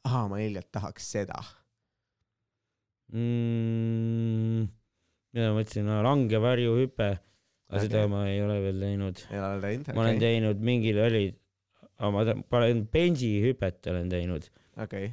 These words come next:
Speaker 2: Õega koos. Aga see oli ka mingi suht siuke madal, vaata, seal kuskil selles, sellel mingi, mingil Vanamõisa mingil laadal, vaata.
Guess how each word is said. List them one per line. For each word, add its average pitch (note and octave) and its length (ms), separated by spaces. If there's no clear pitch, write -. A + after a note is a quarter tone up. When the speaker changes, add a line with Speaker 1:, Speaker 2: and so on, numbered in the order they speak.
Speaker 2:
Õega G#2+ 360
koos. F#2+ 280
Aga - 180
see C#3 80
oli C#3+ 100
ka D3+ 100
mingi C#3 200
suht C#3+ 240
siuke B2 320
madal, B2+ 480
vaata, F#2+ 260
seal F#2+ 220
kuskil G2+ 280
selles, F#2 280
sellel F2+ 360
mingi, G#2 240
mingil A2+ 260
Vanamõisa F#2+ 760
mingil F2+ 340
laadal, G2+ 420
vaata. D#2+ 380